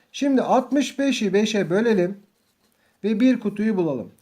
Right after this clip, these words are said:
Altıda beş bir kere var. Bir kere beş, beş. Bir kaldı. Getirdim diğer beşi. On beş. On beşte beş, üç kere var. Üç kere beş, on beş. Şimdi bir kutuyu bulduk. Yani horozlar on üç horoz varmış. Tavukları soruyor bize.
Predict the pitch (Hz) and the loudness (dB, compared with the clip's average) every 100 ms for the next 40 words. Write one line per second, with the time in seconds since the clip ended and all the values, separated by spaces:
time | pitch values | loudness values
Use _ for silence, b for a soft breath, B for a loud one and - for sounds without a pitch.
0 | _ _ _ _ _ _ 170 226 233 269 | _ _ _ _ _ _ 0 2 2 2
1 | 277 294 196 240 208 - 170 147 165 226 | 2 0 0 -2 -2 0 2 2 2 0
2 | 214 190 180 165 143 127 123 - 190 226 | -2 -2 -2 -2 -2 -4 -6 -4 0 2
3 | 247 233 - - 185 165 139 127 127 160 | 0 -2 -10 -6 -4 -4 -4 -4 -4 -8
4 | 160 180 170 151 147 135 135 127 123 123 | -6 -6 -6 -8 -8 -6 -4 -4 -4 -8
5 | 185 180 180 135 113 135 196 214 208 208 | -6 -4 -2 -4 -6 -6 -4 -2 -2 -2
6 | 202 226 233 202 202 - 131 120 165 208 | -2 -2 -4 -8 -8 -8 -6 -4 -4 -4
7 | 196 202 - 131 131 214 208 143 139 131 | -8 -10 -10 -8 -6 -6 -6 -8 -8 -8
8 | 120 117 113 113 - _ _ _ _ - | -8 -10 -12 -14 -20 _ _ _ _ -2
9 | 254 240 262 285 - 226 262 262 226 175 | -2 0 2 2 0 -2 -2 0 0 -2
10 | 156 233 220 196 170 233 240 226 196 233 | 0 4 4 2 2 6 6 6 4 4
11 | 240 - 202 240 208 - - 143 131 110 | 2 2 4 6 4 0 -4 -2 -2 -4
12 | 104 92 76 - _ _ _ _ _ - | -10 -12 -18 -20 _ _ _ _ _ -4
13 | 180 214 214 247 311 - 208 151 123 107 | -2 -2 4 4 6 2 2 2 -2 -4
14 | 98 85 | -8 -12